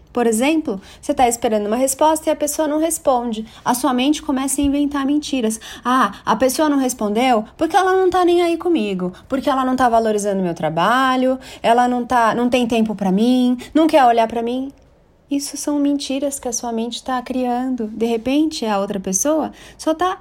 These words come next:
ocupada demais, vivendo alguma experiência da vida dela e não teve tempo ainda, não, não deu ainda o agora perfeito pra vocês conversarem, se reconectarem. Tá tudo bem.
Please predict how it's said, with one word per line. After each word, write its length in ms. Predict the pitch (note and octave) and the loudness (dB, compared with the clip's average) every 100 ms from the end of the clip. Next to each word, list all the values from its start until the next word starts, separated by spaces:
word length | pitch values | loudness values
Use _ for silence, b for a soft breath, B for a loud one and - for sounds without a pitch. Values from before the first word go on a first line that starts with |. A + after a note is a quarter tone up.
| B - | B -2
ocupada 560 | D4+ E4+ E4+ D4+ D4+ | 0 2 2 2 4
demais, 500 | D4+ C#4+ C#4+ E4 C#4+ | 4 2 2 0 -2
vivendo 440 | A#3+ A#3+ C4+ D#4 C#4 | -2 -2 2 2 2
alguma 440 | B3+ C4 B3+ A3 | 0 0 0 -2
experiência 880 | A#3+ - C#4 B3 A#3 D4 F4+ - A3 | -4 -2 0 2 2 2 0 0 -2
da 160 | A3 | -2
vida 300 | G3+ A3 G#3+ | 0 -2 -2
dela 580 | G3+ G#3 B3 C4 A3 G3 B B - | 0 0 0 -2 -4 -6 B B 0
e 80 | |
não 140 | E4 F#4 | 0 2
teve 220 | G4+ - | -2 -4
tempo 320 | F#4+ F#4+ F4+ | -2 0 2
ainda, 420 | F4+ F4 F4+ D4+ | 2 4 4 2
não, 240 | B3+ C4+ C4 | 0 -2 0
não 320 | B3+ D4 D4 | 2 2 2
deu 300 | A#3+ C#4 D4+ | 4 6 6
ainda 400 | C#4+ B3 C4+ C4 | 4 2 0 2
o 80 | B3+ | 2
agora 340 | B3 A3+ A#3+ | 2 0 0
perfeito 600 | B3 B3+ A#3+ B3+ A#3+ B3 | 0 -2 0 -2 -2 -2
pra 140 | - A#3 | -6 -4
vocês 440 | A3+ - A#3 B3+ | -4 -2 -2 -2
conversarem, 880 | - B3 B3 B3 B3+ B3+ C#4 C4 G#3+ B B B | -6 -6 -6 -6 -4 -4 -4 -6 -8 B B B
se 160 | - B3+ | -4 -2
reconectarem. 1160 | B3+ C4 B3 A#3+ - A3+ A3 A#3+ A#3+ D3+ F2+ - _ _ - - - - _ - - | -2 -4 -4 -6 -6 -4 -2 -2 -2 -4 -6 -12 _ _ -20 -20 -20 -20 _ -20 -12
Tá 140 | G#3 | -10
tudo 260 | G3+ A3 A3+ | -8 -8 -6
bem. 600 | A3+ A#3 B3+ B3+ A3+ | -4 -4 -4 -6 -6